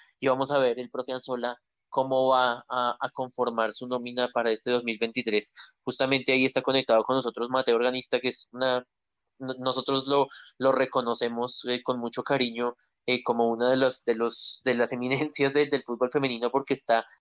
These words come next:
pegadito al, al campeonato femenino y conoce mucho del fútbol local, eh, femenino, eh,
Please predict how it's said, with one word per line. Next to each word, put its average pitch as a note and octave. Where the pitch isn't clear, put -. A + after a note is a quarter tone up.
pegadito C3+
al, C3
al A#2+
campeonato A#2
femenino B2
y -
conoce B2+
mucho D3
del B2
fútbol B2+
local, B2
eh, B2+
femenino, A#2
eh, A#2